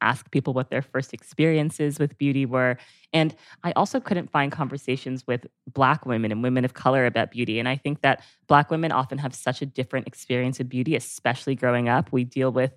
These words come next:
double standards about our hair. We deal with, a lot of my guests tell me that they, they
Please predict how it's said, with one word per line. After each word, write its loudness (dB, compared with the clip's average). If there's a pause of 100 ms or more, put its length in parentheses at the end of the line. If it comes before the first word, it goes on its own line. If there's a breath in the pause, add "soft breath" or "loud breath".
(340)
double 2
standards -2
about 2
our 0
hair. 4
We 0
deal 0
with, 0
a 0
lot 4
of -2
my -2
guests -8
tell -2
me -4
that -8
they, -4 (100)
they 0